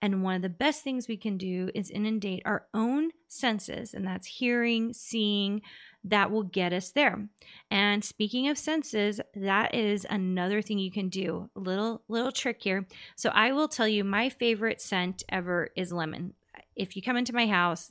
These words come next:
lemon scent everywhere. I love the way it smells. I love that it's clean. But if I have to, especially for Christmas, I will totally put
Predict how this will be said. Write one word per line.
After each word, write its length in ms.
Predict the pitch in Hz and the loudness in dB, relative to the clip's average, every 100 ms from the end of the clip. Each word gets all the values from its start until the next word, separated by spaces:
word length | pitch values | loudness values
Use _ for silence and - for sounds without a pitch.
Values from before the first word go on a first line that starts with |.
| _ | _
lemon 340 | 196 196 196 185 | -4 0 0 0
scent 320 | - 165 165 | -2 -4 -4
everywhere. 480 | 180 180 170 170 160 - - - 180 | -8 -6 -4 -2 -4 -6 -20 -6 -2
I 60 | |
love 200 | 175 156 | 0 -2
the 100 | 165 | -2
way 180 | 160 147 | -2 -2
it 140 | - | -4
smells. 520 | - 277 285 269 254 - | -4 -2 0 0 -2 -4
I 100 | 190 | -4
love 200 | 180 170 | -4 -4
that 140 | 151 | -4
it's 100 | - | -4
clean. 480 | - 233 233 247 247 - - - _ | -6 -2 0 2 0 -6 -20 -20 _
But 260 | 226 - - | 0 0 2
if 280 | 311 339 - - | 2 2 0 2
I 160 | 294 | 2
have 340 | 254 294 - - | 4 0 0 -4
to, 280 | - - - | -4 -4 -4
especially 440 | - 233 247 294 | -4 -2 -2 -2
for 160 | 285 285 | -4 -6
Christmas, 560 | - 320 - 202 208 - - - - | -2 -4 -2 -4 -4 -8 -18 -18 2
I 160 | 208 220 | 4 4
will 160 | 254 | 0
totally 520 | 247 311 320 294 254 247 | -4 -2 -2 0 0 -2
put 320 | - 214 | 0 -2